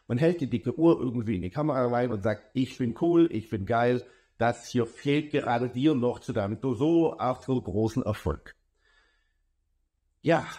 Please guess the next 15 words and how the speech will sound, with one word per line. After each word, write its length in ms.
damit 300
habe 100
ich 60
die 120
Antwort 300
eigentlich 340
auch 100
schon 160
gegeben. 420
Ich 180
bin 120
genervt 340
davon. 280
Ich 360
bin 220